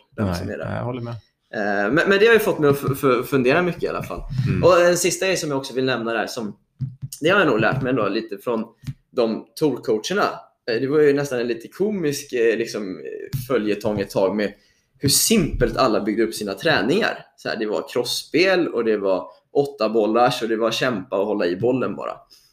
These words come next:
Speaker 1: Och det funderar jag ju väldigt mycket på, om man försvårar övningar och man ska ha mycket material och man ska liksom krångla till det på så många sätt i hur man bygger upp träningar.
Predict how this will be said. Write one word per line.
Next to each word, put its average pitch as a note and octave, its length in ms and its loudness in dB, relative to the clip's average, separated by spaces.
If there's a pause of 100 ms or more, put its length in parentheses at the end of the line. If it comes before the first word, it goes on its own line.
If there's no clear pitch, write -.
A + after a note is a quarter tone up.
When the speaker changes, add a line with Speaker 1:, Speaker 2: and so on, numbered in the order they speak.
(220)
Speaker 1:
Och C3 140 -4
det F#3 260 6
funderar D3 320 4
jag G#2 120 4
ju G#2+ 120 2
väldigt A2 240 0
mycket C#3+ 240 -6
på, G#2 80 -4
om G2 80 -4
man G2+ 220 -6 (140)
försvårar C#3+ 540 0
övningar F2+ 600 -2
och F#2+ 120 -6
man F#2+ 140 -12
ska - 140 -14
ha F2+ 60 -8
mycket F2+ 240 -14
material D2+ 680 -4
och C#2+ 200 -4 (380)
man G#2 180 0
ska F#2 160 0
liksom F2 240 -2
krångla G2 360 -4
till F3 300 2
det B2 80 4
på A#2 140 -6
så A#2+ 120 -6
många F#2 180 -2
sätt - 300 -6
i F2+ 40 -8
hur F#2 80 -8
man F2+ 160 -10
bygger F#2 200 -4
upp - 140 -10
träningar. B1 400 -8